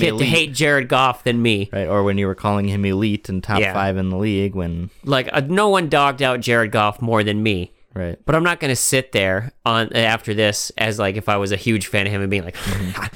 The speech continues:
Speaker 1: <laughs> "I fucking knew he sucked." He's like, "Shut up. You fucking guys praised him."
Speaker 2: Um, so, uh, before we get to some hockey talk, what do you say we talk a little M L B, uh, as we get close to the season here?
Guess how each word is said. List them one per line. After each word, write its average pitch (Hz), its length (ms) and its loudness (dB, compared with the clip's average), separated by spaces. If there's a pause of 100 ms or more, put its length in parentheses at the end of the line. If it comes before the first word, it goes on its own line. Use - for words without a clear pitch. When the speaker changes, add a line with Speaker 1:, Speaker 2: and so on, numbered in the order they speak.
(160)
Speaker 1:
<laughs> - 200 -20
"I 98 100 -2
fucking 87 420 -4
knew 85 200 -4
he 80 100 -10
sucked." - 520 -4 (120)
He's - 80 -14
like, 147 100 -8
"Shut - 280 -2
up. 113 240 0
You 120 80 -4
fucking 135 380 -2
guys 113 200 2
praised 110 420 -2
him." 101 140 -4 (1500)
Speaker 2:
Um, 98 680 2 (320)
so, 139 340 0 (100)
uh, 104 340 -2
before 143 320 2
we 139 80 4
get 135 120 2
to 135 80 -2
some 117 160 -4
hockey 127 260 0
talk, 113 260 -2
what 117 60 -2
do 110 40 0
you 110 60 -2
say 113 180 -2
we 107 80 0
talk 107 320 -2 (160)
a 101 80 -4
little 110 380 2
M 110 180 0
L 104 160 2
B, 101 300 -2 (300)
uh, 98 40 -6
as 95 240 -4
we 98 80 -4
get 90 140 -4
close 104 280 -4
to 104 80 -4
the 98 80 -2
season 101 400 -2
here? 101 280 -2